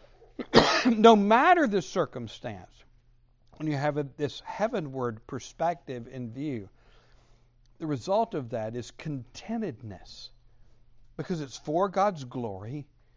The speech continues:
and it's also for our good. And Paul recognizes that.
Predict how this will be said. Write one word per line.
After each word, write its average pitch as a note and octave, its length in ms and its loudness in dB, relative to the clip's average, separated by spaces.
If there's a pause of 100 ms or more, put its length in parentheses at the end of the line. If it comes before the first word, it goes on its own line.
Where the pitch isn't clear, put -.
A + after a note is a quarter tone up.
(480)
and C#3 80 -4
it's A#2+ 200 -8
also C#3+ 540 -4
for B2+ 560 -8
our A#2 200 -6
good. A#2 560 -2
And B2+ 180 -8
Paul C#3 480 -2 (580)
recognizes A2 960 -6
that. F#2 300 -14